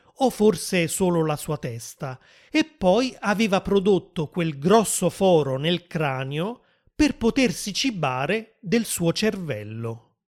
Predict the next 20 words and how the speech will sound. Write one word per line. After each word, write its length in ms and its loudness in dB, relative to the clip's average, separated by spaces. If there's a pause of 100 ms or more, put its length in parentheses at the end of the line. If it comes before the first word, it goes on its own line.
(480)
A 180 -6
quanto 500 2
pare 600 6
nell'Italia 840 2
centrale 640 2
di 140 0
allora 680 4 (220)
era 300 2
molto 480 2
comune 680 0
trovarsi 680 2
faccia 420 0
a 40 0
faccia 800 -2 (240)
con 240 0
delle 300 2
iene, 560 -2 (360)
ma 160 4
non 220 2
solo. 680 -4